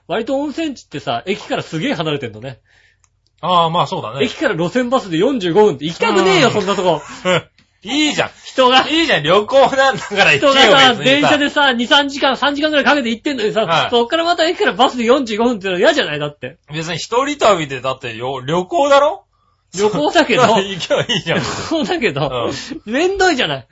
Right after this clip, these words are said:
Speaker 2: まあ、めんどいかもしんないけどさ。
Speaker 1: それがさ、な、まださ、
Speaker 2: うん。
Speaker 1: あの、送迎バスならわかるけど、
Speaker 2: はい。
Speaker 1: 路線バスって書かれちゃうとさ、
Speaker 2: <laughs> うん。
Speaker 1: 降りるとこもどこ、どこでボタンを押せばいいのかも分かんなかったりじゃない？
Speaker 2: まあ、そうだね。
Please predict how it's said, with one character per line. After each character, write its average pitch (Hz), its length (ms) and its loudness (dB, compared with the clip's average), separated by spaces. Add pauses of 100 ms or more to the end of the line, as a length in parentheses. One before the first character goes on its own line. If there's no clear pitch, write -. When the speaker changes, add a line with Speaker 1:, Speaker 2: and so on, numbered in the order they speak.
(160)
Speaker 2:
ま 131 140 -2
あ、 127 40 -4
め 156 260 -2
ん 233 140 -14
ど 247 140 2
い 247 80 -4
か 185 120 2
も 139 120 -2
し 139 100 -12
ん 139 60 -10
な 131 100 -2
い 127 60 -6
け 120 60 -8
ど 113 100 -8
さ。 107 280 -6
Speaker 1:
そ 277 100 -8
れ 320 60 0
が 359 100 0
さ、 294 120 -2
な、 254 100 0
ま 302 140 4
だ 277 120 2
さ、 220 420 2
Speaker 2:
う - 20 -4
ん。 - 20 -4
Speaker 1:
あ 202 100 0
の、 190 280 -6
送 339 280 4
迎 381 140 4
バ 392 100 2
ス 320 60 -4
な 277 80 2
ら 214 100 2
わ 185 60 0
か 202 80 2
る 190 60 0
け 165 80 -2
ど、 156 280 -2
Speaker 2:
は 147 140 -2
い。 - 40 2
Speaker 1:
路 202 40 2
線 349 220 2
バ 370 120 4
ス 403 100 -4
っ 247 40 -10
て - 60 0
書 220 60 -4
か 226 100 2
れ 214 80 2
ち 196 40 -2
ゃ 190 40 -2
う - 20 -2
と 160 100 -6
さ、 156 220 -2
Speaker 2:
<laughs> - 1300 -10
う 151 80 -6
ん。 131 240 0
Speaker 1:
降 262 140 4
り 359 120 8
る 427 140 6
と 370 100 4
こ 294 100 2
も 262 140 4
ど 294 160 4
こ、 320 160 8
ど 359 200 4
こ 415 100 6
で 311 80 6
ボ 240 160 4
タ 277 140 6
ン 269 60 8
を 269 80 6
押 - 60 2
せ 262 100 2
ば 254 120 6
い 233 60 4
い - 20 0
の 220 60 2
か 214 100 0
も 208 60 2
分 202 100 2
か 247 80 0
ん 226 40 -2
な 233 60 2
か 156 100 4
っ - 20 4
た 135 80 4
り 127 60 -2
じ - 60 -2
ゃ 165 40 2
な 180 80 2
い？ - 20 2
Speaker 2:
ま - 80 0
あ、 143 40 -4
そ 196 60 -4
う - 0 -
だ 190 60 0
ね。 143 160 -4